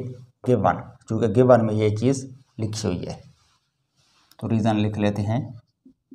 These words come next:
गिवन। एक और साइड है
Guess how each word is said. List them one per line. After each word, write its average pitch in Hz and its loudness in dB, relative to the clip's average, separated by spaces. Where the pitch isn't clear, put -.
गिवन। 107 -4
एक 160 4
और 185 8
साइड 131 4
है 135 6